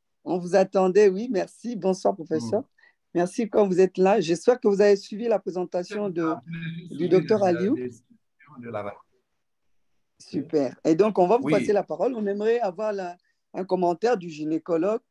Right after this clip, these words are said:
Speaker 1: parce qu'en fait, c'est une pathologie, euh, c'est le gynécologue qui va voir, euh, le premier le patient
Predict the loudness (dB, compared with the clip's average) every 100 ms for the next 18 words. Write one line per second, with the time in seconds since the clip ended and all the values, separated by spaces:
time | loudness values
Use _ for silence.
0 | _ _ _ -10 -6 -4 -4 0 0 -2
1 | -8 -6 -4 -4 0 -2 0 -2 2 2
2 | 2 2 2 2 -2 -2 0 0 -2 -2
3 | 0 0 -2 -2 -6 -10 -14 _ _ _
4 | -10 -6 -2 0 2 2 0 -6 -6 -6